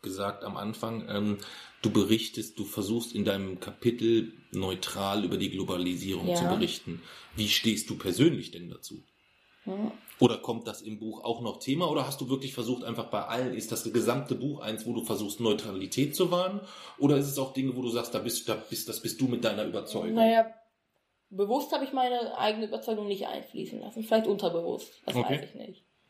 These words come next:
Speaker 1: Okay.
Speaker 2: Aber ich wollte es eigentlich vermeiden.
Speaker 1: Mhm.
Speaker 2: Mm.
Speaker 1: Und wie hat sich das bei, wie, wie, wie wäre das bei Globalisierung? Oder gibt's da einen Aspekt, wo du sagen würdest, Mensch, äh, das ist so deine persönliche Einstellung dazu?
Speaker 2: Bei Globalisierung bin ich,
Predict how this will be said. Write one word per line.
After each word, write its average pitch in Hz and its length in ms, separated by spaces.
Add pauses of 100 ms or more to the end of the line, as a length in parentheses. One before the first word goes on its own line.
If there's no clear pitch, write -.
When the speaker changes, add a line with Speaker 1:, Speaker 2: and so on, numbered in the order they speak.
(180)
Speaker 1:
Okay. 127 280 (260)
Speaker 2:
Aber 196 120
ich 196 80
wollte 233 180
es - 40
eigentlich 240 240
vermeiden. 196 520 (480)
Speaker 1:
Mhm. 120 420 (1500)
Speaker 2:
Mm. 196 440
Speaker 1:
Und 120 140
wie 120 160
hat 127 140
sich 117 100
das - 160
bei, 110 240
wie, 110 220
wie, 107 240
wie 101 240
wäre 117 320
das 151 180
bei 135 140
Globalisierung? 143 880
Oder 104 160
gibt's 123 240
da - 100
einen - 80
Aspekt, - 360
wo 117 40
du 117 80
sagen 113 280
würdest, 113 220
Mensch, 117 280
äh, 101 180
das - 180
ist - 80
so 107 80
deine 95 200
persönliche 113 540
Einstellung - 340
dazu? - 240
Speaker 2:
Bei 214 140
Globalisierung 226 880
bin 202 100
ich, 214 220